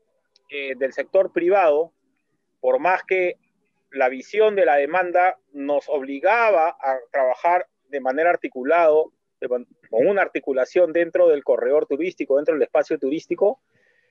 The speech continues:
eh, la voluntad política no nos per-, no nos permitía eso, ¿no? Entonces, en muchos modelos que se intentaron desarrollar, esta propuesta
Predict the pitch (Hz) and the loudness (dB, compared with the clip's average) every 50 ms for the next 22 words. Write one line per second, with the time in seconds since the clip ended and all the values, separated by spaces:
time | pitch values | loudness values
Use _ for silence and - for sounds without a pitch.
0 | _ _ _ _ _ _ - 160 160 160 160 156 156 151 151 156 156 151 151 - | _ _ _ _ _ _ -2 0 2 4 2 2 2 2 2 2 0 -2 -2 -2
1 | 208 208 - 202 202 226 220 - 220 - 208 190 180 180 190 196 202 202 190 - | -2 0 0 -2 -2 -2 -8 -12 -4 -2 0 0 0 0 -2 0 0 -2 -2 0
2 | - 170 151 156 151 139 160 185 208 208 196 - 180 151 147 147 - - 202 196 | -2 -2 -2 -2 -10 -4 -2 -2 0 0 0 0 -2 -4 -4 -6 -8 -4 0 2
3 | 190 190 226 240 214 170 - - 117 113 127 165 185 185 165 160 190 190 - - | 2 4 2 2 0 -2 -6 -8 -10 -8 -4 -4 -2 -2 -2 -2 -4 -4 -2 -2
4 | 202 196 - - - 143 151 170 202 233 233 - 233 208 - 175 170 190 208 208 | -4 -4 -6 -8 -6 -6 -4 0 0 -2 0 2 -2 0 2 4 4 4 4 2
5 | 214 202 - 170 - 165 139 139 135 131 143 170 180 190 202 190 180 - - 143 | 2 0 0 -4 -6 -8 -6 -6 -6 -4 -2 -2 0 0 0 0 -2 -4 -2 -4
6 | 120 120 127 135 143 160 170 175 175 _ - 165 - - 185 - 151 147 - - | 0 0 0 0 2 0 0 0 -2 _ -14 -6 -2 -2 -2 0 -2 -4 -2 -2
7 | 185 180 - - - 185 185 190 190 - | -4 -4 -4 -2 -2 0 0 0 -2 -4